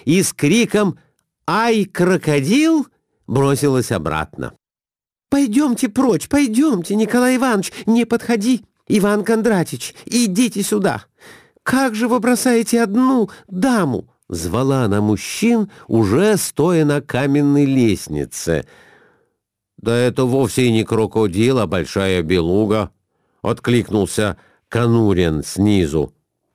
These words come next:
«Какая белуга? Скорей же громадный сом! Видишь? Тупое рыло, а белуга с острым носом», возражал Николай Иванович. «Глаш,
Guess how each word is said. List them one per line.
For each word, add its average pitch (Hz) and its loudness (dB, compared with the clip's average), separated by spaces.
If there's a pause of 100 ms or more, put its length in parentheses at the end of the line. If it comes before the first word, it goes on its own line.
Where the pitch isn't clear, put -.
«Какая 71 -4
белуга? 65 -2 (220)
Скорей 82 -2
же 82 -2
громадный 80 -2
сом! 92 -4 (240)
Видишь? 123 -2 (480)
Тупое 135 0
рыло, 101 0 (380)
а 78 -4
белуга 95 2
с - -6
острым 113 0
носом», 110 -2 (300)
возражал 95 -2
Николай 73 -2
Иванович. 73 -6 (340)
«Глаш, 76 -6